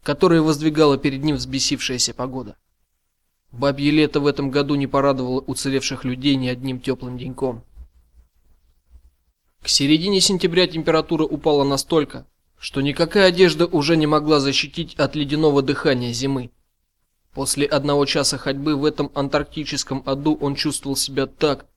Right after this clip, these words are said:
будто отмахал три смены кузнечным молотом, хоть и имел смутные представления об этом занятии.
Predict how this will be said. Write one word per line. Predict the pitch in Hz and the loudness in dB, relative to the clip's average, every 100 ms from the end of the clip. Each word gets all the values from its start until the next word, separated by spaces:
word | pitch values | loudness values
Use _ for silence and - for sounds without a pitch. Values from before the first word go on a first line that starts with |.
| _ _ _ _ | _ _ _ _
будто | 139 151 - 151 | -6 -6 0 -2
отмахал | - 143 147 139 156 139 | 0 -2 -2 -2 0 0
три | 143 139 | 0 -4
смены | 160 147 139 | -2 -2 -2
кузнечным | 135 131 135 127 135 135 | -4 -4 -2 -4 -6 -4
молотом, | 135 123 - - _ _ _ _ _ | -4 -6 -12 -20 _ _ _ _ _
хоть | - 139 131 | -8 -6 -2
и | 151 | 0
имел | 156 135 | 2 0
смутные | - 151 - 131 | 0 -4 -4 -8
представления | 139 123 143 139 143 127 | -6 -4 -2 2 2 0
об | 131 127 | -2 -4
этом | 127 - 123 | -4 -6 -8
занятии. | 127 131 120 - - | -6 -6 -10 -16 -20